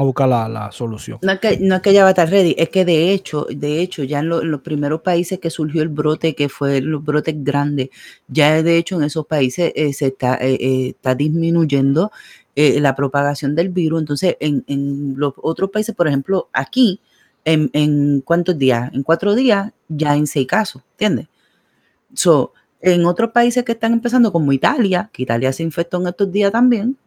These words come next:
Speaker 2: en, en Italia la propagación del virus ha, ha sido, pero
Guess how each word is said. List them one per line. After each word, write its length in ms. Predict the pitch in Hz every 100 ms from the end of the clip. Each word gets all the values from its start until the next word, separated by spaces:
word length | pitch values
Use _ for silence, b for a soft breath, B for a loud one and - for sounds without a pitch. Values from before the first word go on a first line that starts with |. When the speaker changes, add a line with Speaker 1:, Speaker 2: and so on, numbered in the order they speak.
| _
Speaker 2:
en, 180 | - 156 151
en 100 | 156
Italia 480 | 139 131 240 240 190
la 120 | 151
propagación 680 | 147 139 139 143 143 147 156
del 140 | 165
virus 340 | 165 233 208 -
ha, 220 | - 151 135
ha 120 | 139
sido, 320 | 135 139 151 202
pero 320 | 220 180